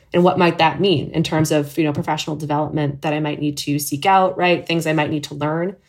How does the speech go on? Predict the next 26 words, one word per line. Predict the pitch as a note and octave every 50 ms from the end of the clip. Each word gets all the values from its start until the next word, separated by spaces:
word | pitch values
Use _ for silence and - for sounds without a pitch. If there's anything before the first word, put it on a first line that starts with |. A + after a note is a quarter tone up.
| _ - _ _ _ _ _ _ -
um, | C3+ C#3+ D3 C#3+
questions | - F3+ F3+ - - A#3 A3+ A#3+ B3 A#3+ - - - -
I | F#3
wanna | F#3 F3 E3+ D#3+ E3 - -
ask | E3 E3+ A#3+ C#4+ - - - - _ _ _ _ - - - - -
that | G3 G3
are | F#3+
gonna | G3 G3 F#3 F3+
help | F3+ F#3 E3+ -
me | D3 D#3
get | C#3+ D3 D#3 E3 - -
there | F3+ E3+ D#3+ D#3
versus | D#3 D#3+ E3 E3 - E3+ D#3 E3
maybe | F3 D#3+ D#3+ D#3+ D#3
some | D#3 - D3+
side | D#3 - F3+ F3 G#3 G#3 -
projects | F#3 E3 D#3+ D#3+ D#3+ E3 D3+ - -
that | E3 - -
you | D#3+
can | - E3+ D#3
end | D#3 D#3 D#3
up | E3 D#3 D3+ -
getting | E3+ E3 E3 D#3+
really | D#3+ D#3+ D#3 D#3+
distracted | D#3 D3 C#3+ - - - - - - F3+ D#3+ D#3+
by. | - - - - -